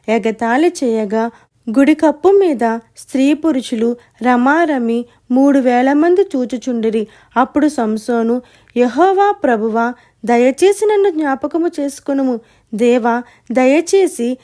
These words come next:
ఈసారి మాత్రమే నన్ను బలపరచుము. నా రెండు కన్నుల నిమిత్తము ఫిలిస్తీయులను ఒక్కమారే దండించి పగ తీర్చుకొననిమ్మని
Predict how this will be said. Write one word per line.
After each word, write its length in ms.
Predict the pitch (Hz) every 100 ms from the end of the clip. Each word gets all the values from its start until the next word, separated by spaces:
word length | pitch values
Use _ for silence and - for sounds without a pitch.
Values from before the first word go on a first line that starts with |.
| _ -
ఈసారి 560 | 240 240 - 254 320
మాత్రమే 580 | 381 370 370 349 359 381
నన్ను 260 | 381 359 370
బలపరచుము. 840 | 269 233 233 269 277 - 269 240 - _ _
నా 200 | 247 277
రెండు 300 | 269 262 277
కన్నుల 400 | 370 370 349 381
నిమిత్తము 640 | 359 254 233 233 262 277 277 - _ _
ఫిలిస్తీయులను 920 | 269 277 349 - 392 392 311 240 240 240 _ - 247
ఒక్కమారే 680 | 254 285 285 320 339 381
దండించి 680 | 285 226 214 233 226 302 277 - _ -
పగ 180 | 247 247
తీర్చుకొననిమ్మని 1120 | 247 294 330 349 392 381 311 247 240 277